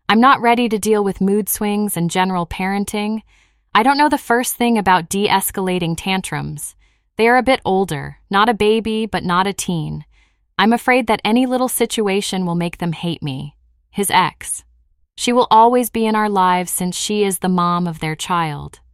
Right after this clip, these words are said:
It'll be all four of us in most situations. She's a bit weird, and he constantly complains about her. Part of me is sick of it. Maybe a day will pass where I don't hear anything about her,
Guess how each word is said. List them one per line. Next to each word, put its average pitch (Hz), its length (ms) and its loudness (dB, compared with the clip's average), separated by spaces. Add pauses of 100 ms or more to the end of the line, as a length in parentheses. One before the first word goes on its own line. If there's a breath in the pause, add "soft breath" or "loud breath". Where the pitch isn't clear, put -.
(360)
It'll 240 200 2
be 240 180 2
all 220 180 8
four 196 300 -2
of 170 100 -2
us 151 300 -4
in 185 180 -2
most 180 220 -2
situations. 160 960 -8 (480)
She's 220 220 0
a 240 40 0
bit 269 200 0
weird, 175 560 -2
and 185 140 -2
he 214 100 -4
constantly 220 680 -2
complains 190 520 -4
about 147 260 -6
her. 143 380 -12 (600)
Part 254 200 6
of 254 100 -2
me 226 200 2
is 196 80 -4
sick - 260 -4
of 151 140 -8
it. - 320 -12 (500)
Maybe 226 300 2
a 233 60 2
day 202 260 0
will 214 160 0
pass 202 520 0
where 185 140 -2
I 175 140 2
don't 185 300 -2
hear 190 220 -4
anything 175 460 -4
about 160 340 -2
her, 147 300 -12